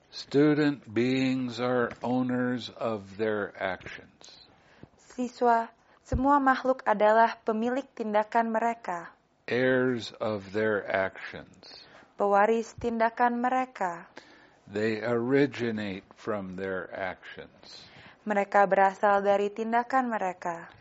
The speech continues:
Speaker 1: Are bound to their actions.
Speaker 2: Terikat pada tindakan mereka.
Speaker 1: Have their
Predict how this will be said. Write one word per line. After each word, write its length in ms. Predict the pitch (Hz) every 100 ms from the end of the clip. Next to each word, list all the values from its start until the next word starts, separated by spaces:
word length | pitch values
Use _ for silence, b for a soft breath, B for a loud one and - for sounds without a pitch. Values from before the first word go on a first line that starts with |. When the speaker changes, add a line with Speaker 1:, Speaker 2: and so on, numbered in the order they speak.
| _
Speaker 1:
Are 300 | - 113 113
bound 720 | 95 113 123 131 127 127 120 117
to 80 | 107
their 380 | 110 104 101
actions. 720 | 95 90 - - 85 73 - - - - - -
Speaker 2:
Terikat 560 | 240 269 - 208 175 -
pada 240 | 185 175
tindakan 640 | 190 185 190 196 214 208 208
mereka. 640 | 208 220 - 180 170 - _ _
Speaker 1:
Have 560 | 95 110 127 139 120 113
their 400 | 131 127 127